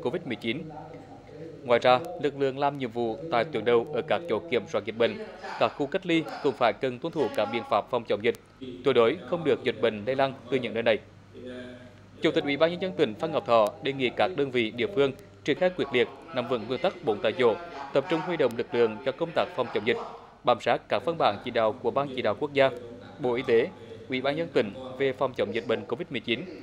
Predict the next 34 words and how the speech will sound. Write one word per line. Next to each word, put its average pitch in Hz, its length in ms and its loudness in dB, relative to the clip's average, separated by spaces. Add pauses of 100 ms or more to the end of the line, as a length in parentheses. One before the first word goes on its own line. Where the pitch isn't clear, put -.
(640)
Chủ 160 100 6
tịch 156 140 4
Ủy 139 140 0
ban 156 180 2
nhân 175 140 -4
tỉnh 127 220 2
cũng 117 180 -2
lưu 135 120 4
ý, 165 140 6 (260)
song 165 140 2
song 165 220 0
với 147 100 2
công 165 220 -4
tác 113 180 4
phòng 131 180 2
chống 107 160 0
dịch, 117 120 4 (340)
các 113 200 4
sở 120 140 0
ngành 123 220 -2
địa 117 120 2
phương 147 240 4 (160)
cũng 123 140 -2
cần 131 260 -2
tập 123 180 4
trung 165 200 0
phát 104 200 0
triển 107 120 -2
kinh 123 120 -6
tế, 113 240 6 (340)
tăng 170 100 0
cường 135 200 0
sản 107 180 -2
xuất, 175 180 0